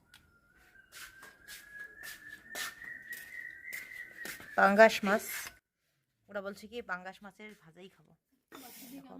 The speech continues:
ভাজা রেখেছে ওরা। আর এখানে হয়েছে মাছের ডিম দিয়েই ওলের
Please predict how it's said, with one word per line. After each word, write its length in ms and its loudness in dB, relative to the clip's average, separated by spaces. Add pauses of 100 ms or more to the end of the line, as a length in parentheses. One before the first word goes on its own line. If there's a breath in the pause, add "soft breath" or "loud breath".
(120)
ভাজা 200 -14 (100)
রেখেছে 280 -20 (100)
ওরা। 140 -20 (2750)
আর 160 -8 (160)
এখানে 220 -10 (100)
হয়েছে 360 -8 (420)
মাছের 380 -10
ডিম 140 -8 (120)
দিয়েই 280 -8 (340)
ওলের 200 -10